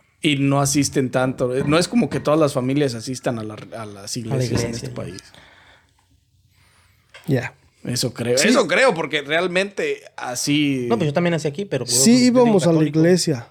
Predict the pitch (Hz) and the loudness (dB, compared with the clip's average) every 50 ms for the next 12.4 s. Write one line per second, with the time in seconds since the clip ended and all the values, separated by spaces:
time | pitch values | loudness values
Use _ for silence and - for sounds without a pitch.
0 | _ _ - 151 147 135 135 - 151 156 165 160 151 135 - 127 - - - 135 | _ _ -4 -2 -2 -2 0 0 2 4 4 2 2 0 -4 -6 -8 -6 -6 -6
1 | 127 127 - _ _ - 151 139 - 160 170 175 - - 180 175 151 147 139 - | -6 -6 -8 _ _ -14 -12 -10 -8 -8 -10 -10 -12 -12 -8 -4 -2 -2 -2 -2
2 | 143 165 165 151 160 147 135 - - - - 151 147 - - 151 143 139 139 135 | 0 2 2 2 2 0 -4 -6 -6 -2 0 0 0 2 2 2 2 2 -2 -4
3 | - - 113 104 - - - - - - _ _ _ - 127 123 - - - _ | -6 -6 -8 -8 -10 -14 -16 -18 -20 -20 _ _ _ -20 -20 -20 -20 -20 -20 _
4 | _ _ _ - 156 139 139 131 139 139 143 139 135 139 139 - - 147 139 131 | _ _ _ -4 -2 0 2 2 4 4 4 4 2 0 -4 -6 -2 0 0 2
5 | 131 127 127 127 127 123 120 117 113 110 113 117 120 123 123 127 - - 120 113 | 0 0 -2 -4 -4 -6 -6 -8 -10 -12 -14 -12 -8 -6 -6 -6 -6 -8 -10 -10
6 | 117 113 117 120 117 120 123 123 123 113 - 127 127 - 120 - 117 113 113 113 | -10 -10 -10 -10 -8 -8 -8 -8 -8 -8 -8 -8 -8 -10 -10 -10 -10 -12 -12 -12
7 | - - - - - - - 135 123 - - - 143 131 127 131 127 120 - - | -12 -10 -8 -8 -6 -2 0 0 0 0 -2 0 0 0 2 0 -2 -4 -8 -14
8 | _ _ - - - 175 180 196 202 208 196 202 190 185 180 160 160 165 165 165 | _ _ -2 0 4 4 6 6 8 6 6 6 6 6 4 4 2 2 2 2
9 | 147 - - 165 156 147 135 - _ _ - - 139 139 135 127 - 139 131 - | 2 0 -2 -4 -4 -6 -8 -12 _ _ -14 -10 -8 -8 -8 -6 -6 -8 -8 -4
10 | - 135 131 135 131 - - - - 135 127 127 123 123 123 123 - 120 - - | -4 -4 -4 -4 -6 -8 -10 -6 -4 -4 -2 -2 -4 -4 -4 -6 -8 -8 -6 -6
11 | 123 123 135 135 131 127 120 120 120 127 120 120 120 - - 131 131 - - 139 | -4 -2 0 0 0 0 -2 -4 -4 -6 -6 -6 -6 -6 -8 -10 -12 -12 -10 -8
12 | 131 127 123 117 117 113 113 | -6 -6 -6 -6 -8 -10 -14